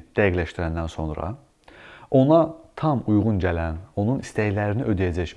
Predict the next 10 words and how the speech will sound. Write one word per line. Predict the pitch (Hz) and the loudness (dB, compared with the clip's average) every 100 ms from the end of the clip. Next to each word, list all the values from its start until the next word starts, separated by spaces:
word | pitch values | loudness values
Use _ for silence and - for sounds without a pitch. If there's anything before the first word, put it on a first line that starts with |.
| 107 | -6
məhsulu | 104 110 101 | -2 0 0
seçib | - 107 - 147 - - - - - | 0 -2 0 -2 -2 -20 -20 -10 -2
effektiv | 127 - - - 156 | 0 2 2 2 -4
şəkildə | - - 90 85 98 123 - _ | -4 -2 -2 0 0 -2 -10 _
təqdim | - 85 82 78 | -6 -4 -2 -4
etməliyik. | - 78 78 - - _ _ - - - - - | -6 -10 -12 -16 -20 _ _ -20 -20 -20 -20 -8
Təqdimatın | - 160 143 147 147 139 190 131 | 0 2 4 4 2 0 0 2
məqsədi | 104 101 - 92 92 139 170 _ _ - _ | 2 0 0 2 2 0 0 _ _ -20 _
müştəridə | 113 117 - 117 101 98 120 143 147 - - | 0 0 2 0 0 0 0 0 -2 -16 -8
bu | - | 2